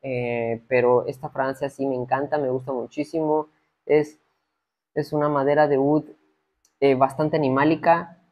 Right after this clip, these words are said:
eh, agresiva, es muy agresiva, no es fácil, no es fácil de comprender ni de aceptar tal vez. Es, eh, algo que a mí me fascina, me gusta muchísimo,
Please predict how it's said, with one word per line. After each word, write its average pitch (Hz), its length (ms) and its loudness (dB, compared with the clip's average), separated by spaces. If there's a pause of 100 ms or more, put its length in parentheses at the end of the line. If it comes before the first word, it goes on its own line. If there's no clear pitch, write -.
(140)
eh, 127 1080 2 (100)
agresiva, 135 840 2
es 139 160 -6
muy 151 280 0
agresiva, 139 760 -2
no 135 360 -2
es 156 160 -2
fácil, 156 680 0
no 135 140 -2
es 147 140 -6
fácil 151 440 0
de 135 100 -2
comprender 127 760 -2
ni 160 180 0
de 135 80 4
aceptar 135 720 0
tal 143 180 -2
vez. 147 320 -4 (420)
Es, 160 560 0
eh, 139 420 0
algo 151 300 2
que 151 80 -2
a - 20 -2
mí 143 120 -2
me 156 120 -2
fascina, 160 580 -4 (140)
me 135 120 -4
gusta 160 360 -4
muchísimo, 170 840 -4